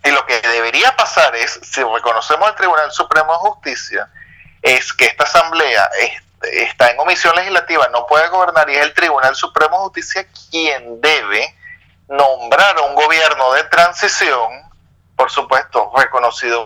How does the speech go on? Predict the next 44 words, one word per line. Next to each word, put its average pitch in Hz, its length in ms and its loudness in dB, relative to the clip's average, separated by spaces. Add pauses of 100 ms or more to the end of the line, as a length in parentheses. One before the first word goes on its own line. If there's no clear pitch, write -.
por 113 180 0
Brasil, 156 560 -2
reconocido 117 680 0
por 139 220 0
la 151 200 4
oea, 139 380 -2 (320)
y - 100 -2
a 131 140 2
partir 143 440 2
de 170 160 0
ahí 175 400 -2
es 147 300 -4
que 160 140 0
empiece 151 600 0
el 135 460 -2
cambio, 147 720 0 (640)
eh, 104 1000 0
en 113 140 -4
Venezuela, 107 520 -2
porque 110 220 -2
en 110 80 -2
Venezuela 113 340 0
el 131 80 -2
cambio 151 320 0
no 156 120 0
va 151 80 2
a - 20 -4
ser 147 200 -4
de 147 80 2
adentro 143 300 -2
hacia - 160 -6
afuera, 120 280 0
sino - 240 -2
de 107 80 2
afuera 107 260 0
hacia 139 200 -2
adentro. 110 440 -4 (480)
En 107 100 -10
Venezuela 117 440 0
desde 151 260 0
adentro 139 460 0
no 160 80 -2
podemos 120 440 0
hacer 143 220 2